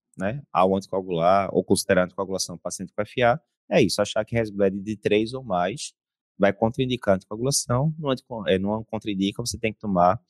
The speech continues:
esses cuidados só. Terceiro ponto, achar que o fato do paciente ter feito uma ablação para F A bem sucedida, aparentemente, né, ficou em ritmo sinusal,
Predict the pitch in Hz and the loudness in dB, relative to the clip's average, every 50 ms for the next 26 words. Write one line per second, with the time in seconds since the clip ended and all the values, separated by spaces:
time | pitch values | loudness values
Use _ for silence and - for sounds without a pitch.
0 | - - - _ _ _ _ _ 107 98 - - - 123 107 101 92 90 98 107 | -20 -20 -20 _ _ _ _ _ 2 2 2 4 4 6 6 6 6 4 4 2
1 | - - 87 - - _ _ _ _ _ - 143 139 - - 170 185 180 - 147 | 2 0 0 -2 -2 _ _ _ _ _ 2 2 4 4 4 4 4 2 2 4
2 | 131 117 107 95 - - - _ _ _ - 120 131 - - - 120 120 127 - | 4 4 4 2 -2 -10 -20 _ _ _ 0 0 2 2 2 4 4 4 2 0
3 | - 123 104 101 104 - - - 113 - - - 139 - 123 120 - 117 110 - | 2 2 4 4 2 2 2 2 2 2 2 -2 -4 -4 -4 -4 -4 -6 -10 -8
4 | - 117 110 - 107 104 - 110 107 110 113 120 117 113 - - - - 107 107 | -8 -10 -6 -4 -6 -4 -2 -2 -2 0 4 4 4 4 4 0 -2 -2 -2 -2
5 | 113 139 160 160 - _ - 101 101 98 - - 101 92 87 85 85 90 113 123 | -2 -2 -4 -6 -4 _ 2 2 2 2 0 -2 0 2 4 4 2 0 -2 -6
6 | - _ _ - 90 90 101 107 104 - - - 98 82 80 90 98 98 107 - | -14 _ _ -6 -2 -2 0 0 -2 -4 -6 -6 -6 -6 -4 -4 -2 -2 -2 0
7 | - 92 90 87 80 - - 82 87 101 104 98 - 87 87 92 95 - - _ | 0 -2 -2 -2 -8 -12 -8 -6 -4 -4 -4 -6 -8 -8 -8 -8 -10 -10 -10 _
8 | 101 92 95 92 - _ 92 - - 95 95 92 101 98 113 - | -6 -6 -6 -6 -8 _ -14 -12 -10 -8 0 4 6 6 6 4